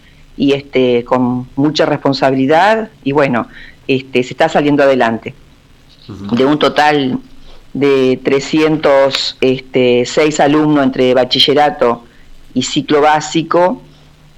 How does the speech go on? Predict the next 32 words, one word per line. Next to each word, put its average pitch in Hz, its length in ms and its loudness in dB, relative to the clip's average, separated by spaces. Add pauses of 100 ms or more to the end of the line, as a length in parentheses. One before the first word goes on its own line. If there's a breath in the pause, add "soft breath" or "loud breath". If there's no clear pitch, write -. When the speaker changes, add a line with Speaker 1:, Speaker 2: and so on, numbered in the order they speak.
Speaker 1:
eh, 123 260 2
sin 175 300 0
contar, 139 500 0
el, 120 200 -2
el, 135 300 0
el 143 120 2
liceo 185 340 0
tiene 175 220 0
trescientos 160 400 -2
ochenta 143 360 0
alumnos 127 480 0 (340)
hoy 123 160 2
por 123 200 2
hoy, 139 300 2 (340 soft breath)
entre 120 380 0
el 117 180 -4
ciclo 135 220 0
básico, 143 380 0
bachillerato, 135 760 -2 (640 loud breath)
eh, 120 480 2
plan 143 220 0
noventa 135 300 0
y 120 40 -8
cuatro 147 540 0
y 135 140 -2
el 127 120 0
pue, 151 480 0
que 139 80 -4
está 131 220 -2
por 127 120 -2
comenzar 123 480 0
en 123 220 -2